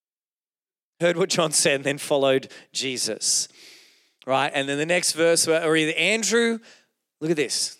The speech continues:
Andrew went to find his brother Simon, right? And told him, "We have found the Messiah," which means the Christ. And then Andrew,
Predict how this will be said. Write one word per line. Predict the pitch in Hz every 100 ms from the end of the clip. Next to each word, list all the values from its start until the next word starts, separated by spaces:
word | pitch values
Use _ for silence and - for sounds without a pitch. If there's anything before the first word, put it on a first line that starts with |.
| _
Andrew | 139 165 170
went | 170 170
to | 160
find | - 139 135
his | 117 110
brother | 131 127 120
Simon, | - 117 120 107 90 92 _ _ _ _ _ _ _ _ _
right? | 120 139 - _ - -
And | 151
told | 175 185 175
him, | 180
"We | 160 165
have | 147 143 135 -
found | - - 160 160 170 170 175 160 - -
the | -
Messiah," | 143 135 - 131 127 104
which | 104 - 131
means | 123 120 113
the | 120
Christ. | - 110 104 - - - _ _ _ _ _ -
And | 156
then | 165 165 -
Andrew, | 180 240 185 139 139 151 233